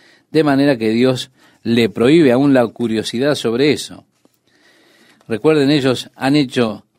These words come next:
cosas tan abominables, esos pueblos, cosas tan odiosas, que Dios odia lo que han hecho para sus dioses.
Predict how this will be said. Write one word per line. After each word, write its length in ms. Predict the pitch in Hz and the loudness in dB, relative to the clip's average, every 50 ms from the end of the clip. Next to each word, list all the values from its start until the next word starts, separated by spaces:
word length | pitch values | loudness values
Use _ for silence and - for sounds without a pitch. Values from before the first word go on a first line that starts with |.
| _ | _
cosas 380 | _ 156 147 131 139 123 - - | _ -2 -2 0 -2 -4 -4 -2
tan 180 | - 175 175 170 | -2 0 0 2
abominables, 760 | 160 156 151 147 151 160 170 175 156 135 113 107 101 - | 2 0 0 0 -2 -2 0 0 -2 -2 -2 -4 -8 -10
esos 220 | 123 113 - 110 - | -10 -8 -8 -10 -10
pueblos, 680 | _ - 160 135 107 98 98 104 120 127 123 - _ _ _ | _ -2 0 0 0 0 -2 -6 -8 -8 -10 -16 _ _ _
cosas 280 | - 160 131 139 123 - | -4 -4 -4 -4 -8 -6
tan 160 | - 156 151 | -4 -2 -2
odiosas, 560 | 143 135 131 131 127 117 104 - 120 120 113 - _ _ _ _ _ _ _ _ _ | 0 0 0 0 -2 -2 -4 -6 -10 -14 -14 -18 _ _ _ _ _ _ _ _ _
que 180 | - 139 131 131 | -2 0 0 2
Dios 360 | 156 180 202 190 - - - _ _ _ | 2 2 2 0 0 -4 -12 _ _ _
odia 640 | 196 190 156 123 101 95 92 95 95 104 110 107 _ _ _ _ _ _ | 0 2 2 2 0 -4 -6 -6 -8 -8 -10 -12 _ _ _ _ _ _
lo 260 | _ 117 127 123 113 123 | _ -4 -2 -2 -2 -4
que 120 | - 139 | -4 -2
han 120 | 135 131 | 0 0
hecho 520 | 143 139 120 135 - 107 98 95 95 - _ _ _ _ | 0 0 0 -2 -6 -10 -10 -10 -12 -14 _ _ _ _
para 200 | - 120 113 117 | -2 -2 -2 -2
sus 180 | - - 113 107 | -4 -8 -8 -6
dioses. 600 | 107 95 87 78 - - - - 98 _ _ _ | -6 -8 -8 -10 -14 -18 -20 -20 -20 _ _ _